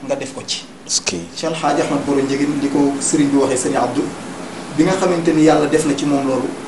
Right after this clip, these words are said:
Speaker 1: ndax tasawuf pour nga mën cee dugg dafa am fukki ponk yu koy conditionné, téye ko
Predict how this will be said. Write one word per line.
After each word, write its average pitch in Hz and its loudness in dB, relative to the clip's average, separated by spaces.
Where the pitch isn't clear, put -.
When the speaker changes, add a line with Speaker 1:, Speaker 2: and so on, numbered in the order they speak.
Speaker 1:
ndax 151 -2
tasawuf 180 6
pour 190 2
nga 190 0
mën 180 0
cee 160 4
dugg 139 -2
dafa 160 0
am 165 2
fukki - -2
ponk 165 4
yu 156 6
koy 151 4
conditionné, 180 6
téye 180 10
ko 165 6